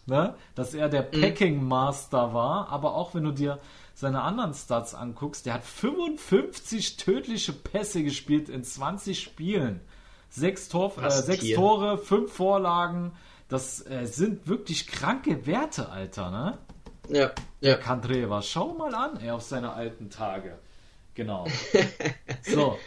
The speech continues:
Speaker 1: aber bevor wir zu den ganzen, äh, Stammpositionen kommen, äh, wollten wir uns ja erstmal dem erweiterten Feld,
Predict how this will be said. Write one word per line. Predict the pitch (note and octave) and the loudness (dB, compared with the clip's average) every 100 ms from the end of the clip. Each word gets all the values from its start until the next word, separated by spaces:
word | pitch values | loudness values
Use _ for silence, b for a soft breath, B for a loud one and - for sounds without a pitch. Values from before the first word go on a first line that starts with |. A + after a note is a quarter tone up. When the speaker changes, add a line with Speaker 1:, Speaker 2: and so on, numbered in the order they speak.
| B B - | B B 2
Speaker 1:
aber | C#3 A3 | 6 6
bevor | G#3+ G#3 A3 A#3 | 4 2 0 0
wir | A3 G#3 | -2 -2
zu | - | 0
den | G3 F#3+ | 0 0
ganzen, | G3 A3 - A3 G3 F#3+ | 0 -2 -6 -6 -4 -6
äh, | D3+ F3+ | -6 -6
Stammpositionen | F3 - D#3 F#3+ F3+ E3 E3 - E3 E3+ E3 | -6 -6 -6 -4 -8 -6 -8 -8 -8 -6 -8
kommen, | D#3+ D#3+ D#3+ E3+ E3 | -4 -2 -2 -2 -4
äh, | - C#3+ D3 C3+ | -6 -6 -6 -6
wollten | C#3+ E3+ D3+ | -4 -4 -4
wir | C#3+ | -4
uns | C#3 C#3 | -6 -6
ja | C3 | -6
erstmal | B2+ D3+ C#3+ | -6 -4 -4
dem | C3 C3 | -4 -4
erweiterten | A#2 B2+ D3 D3 C#3 A#2+ | -2 -2 -2 -6 -10 -8
Feld, | - D3+ G3+ | -4 -2 -4